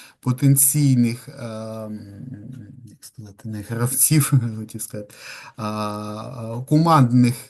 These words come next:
да, е, к-, командних гравців, да, можна так сказати, вашої команди, да, які борються за вашу ідею стартапу, то можете виставляти тут як пусте місце, таке є, таке, знаєте, місце для фото називається,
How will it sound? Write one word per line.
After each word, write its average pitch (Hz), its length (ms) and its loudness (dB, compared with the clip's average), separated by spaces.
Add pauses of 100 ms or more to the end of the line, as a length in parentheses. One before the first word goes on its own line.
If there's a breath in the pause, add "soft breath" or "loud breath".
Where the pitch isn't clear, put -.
(140)
да, 110 440 -6
е, 117 380 -14
к-, 135 260 -2
командних 127 640 2
гравців, 104 520 -8
да, 127 220 -6 (180)
можна 107 260 -10
так 98 220 -16
сказати, - 340 -16
вашої 113 380 -6
команди, 156 600 -2
да, 127 300 -4
які 113 460 -8 (260 loud breath)
борються 123 460 0
за 110 140 -4
вашу 113 320 -4
ідею 110 300 -6
стартапу, 196 640 -6 (400 loud breath)
то 180 100 -2
можете 180 420 -2
виставляти 139 580 2
тут 127 480 -8
як 120 180 -6
пусте 143 360 0
місце, 180 420 2
таке 123 320 -4
є, 110 60 -2
таке, 110 340 -8
знаєте, 127 440 0 (260 loud breath)
місце 151 360 4
для 139 180 4
фото 110 440 -8
називається, 113 580 -16